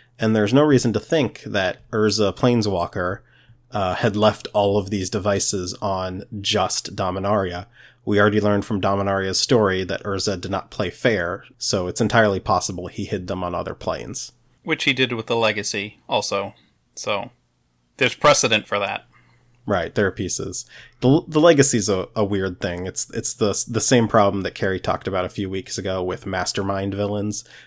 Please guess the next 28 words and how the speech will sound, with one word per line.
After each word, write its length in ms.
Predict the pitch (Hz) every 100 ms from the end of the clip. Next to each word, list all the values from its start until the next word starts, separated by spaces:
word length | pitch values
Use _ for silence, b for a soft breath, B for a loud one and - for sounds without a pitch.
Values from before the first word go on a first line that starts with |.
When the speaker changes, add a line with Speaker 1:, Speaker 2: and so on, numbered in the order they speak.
| B
Speaker 1:
The 100 | -
Legacy 480 | 117 104 - 107 92
was 160 | 90
just 180 | - -
kinda 260 | 107 92 90
like 240 | 87 82
an 120 | 85
Easter 340 | 92 90 92 92
egg 200 | 87 90
hunt 340 | 101 98 98
of 240 | 92 92
random 420 | - 95 95 95 -
crap 380 | - - - -
he'd 200 | 101 95
picked 240 | - -
up 160 | - -
<laughs> 120 | -
over 200 | 156 139
the 420 | 139 160 - 175
years. 360 | - 143 - - B B 196 139
Not 200 | 123 -
really 600 | 107 107 110 110 110 110
that 240 | 110 107 127
much 240 | 123 139
of 140 | 156
a 40 | 170
master 380 | 190 208 - 220
plan, 460 | - 226 254 254